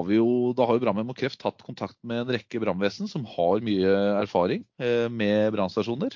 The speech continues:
Eh, så det begynte egentlig som en idémyldring fra Tommy og resten av gjengen i Brannmenn mot kreft,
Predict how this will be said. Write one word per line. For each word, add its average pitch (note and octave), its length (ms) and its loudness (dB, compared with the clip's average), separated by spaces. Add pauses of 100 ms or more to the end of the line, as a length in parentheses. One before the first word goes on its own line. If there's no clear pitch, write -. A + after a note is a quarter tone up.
Eh, F2+ 640 -2 (500)
så C3+ 140 -4
det C#3+ 100 2
begynte C3 320 2
egentlig C3 240 2
som C#3 140 -4
en C#3 100 -2
idémyldring A2 1000 2
fra A#2+ 500 4
Tommy A2+ 400 -6
og A2+ 320 2
resten A2 240 -4
av A2+ 80 0
gjengen A2 240 -2
i A2+ 80 2
Brannmenn A2 320 -2
mot D3 80 -6
kreft, B3 240 -4